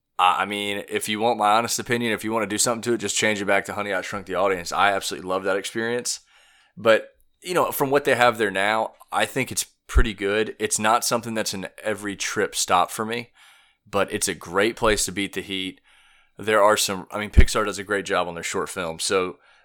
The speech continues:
you get a little bit of the history of how they made each film, as well as the film itself and kind of the creative minds behind it.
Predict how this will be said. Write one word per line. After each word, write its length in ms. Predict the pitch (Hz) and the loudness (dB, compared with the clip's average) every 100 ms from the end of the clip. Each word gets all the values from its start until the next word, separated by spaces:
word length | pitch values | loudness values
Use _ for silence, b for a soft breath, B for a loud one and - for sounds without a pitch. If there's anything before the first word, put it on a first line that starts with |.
| - | -10
you 100 | 104 | -2
get 140 | 120 | 2
a 40 | 110 | 4
little 200 | 123 139 | 4 4
bit 140 | 127 | 4
of 60 | 107 | 2
the 100 | 98 | 0
history 400 | 117 - 120 101 | 0 0 0 0
of 80 | |
how 160 | 104 101 | 2 2
they 100 | 98 | 2
made 220 | 95 101 | 0 0
each 200 | 104 - | 0 -4
film, 440 | - 104 101 98 92 b b b | -4 -2 -2 -4 -10 b b b
as 160 | 98 95 | -6 2
well 180 | 104 | 4
as 120 | 101 92 | 4 2
the 80 | |
film 240 | 90 104 92 | -4 -4 -4
itself 540 | - - 98 95 - | -2 2 2 0 -4
and 300 | 85 82 73 | -12 -12 -10
kind 200 | - 104 | -2 0
of 60 | 95 | 0
the 80 | 90 | -6
creative 560 | - 98 98 98 87 | -4 0 0 -2 -4
minds 440 | 92 90 92 92 87 | -4 -2 -2 -4 -6
behind 400 | 87 87 92 104 | -4 -4 -2 -2
it. 180 | 117 | -4